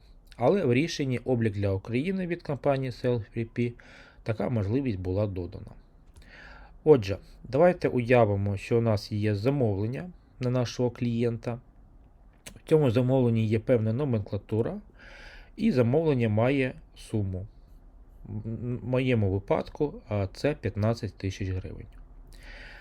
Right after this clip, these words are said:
Ми зробили це замовлення, а, воно поки що не підтверджене,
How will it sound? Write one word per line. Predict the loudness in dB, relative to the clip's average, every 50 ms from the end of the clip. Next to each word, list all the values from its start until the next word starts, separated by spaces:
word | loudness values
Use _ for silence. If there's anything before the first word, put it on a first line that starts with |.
| -20 -20 -20 -20 -20 -20 -20 -20 -8 -2
Ми | 0 2 4 4 4
зробили | 4 4 4 4 4 4 4 2 0
це | 0 0 0 2
замовлення, | 2 0 0 0 0 2 2 0 0 0 -2 -2 -2 -4 -10 -16 -20 -20 -20 -14 -8
а, | -4 -2 0 0
воно | 0 0 0 2 2 0
поки | 0 0 -2 -2 -2 -2 -6
що | -6 -6 -6 -4 -4
не | -2 -2 -2 -2
підтверджене, | -4 -6 -8 -8 -6 -2 0 2 2 2 0 -4 -4 -4 -4 -4 -6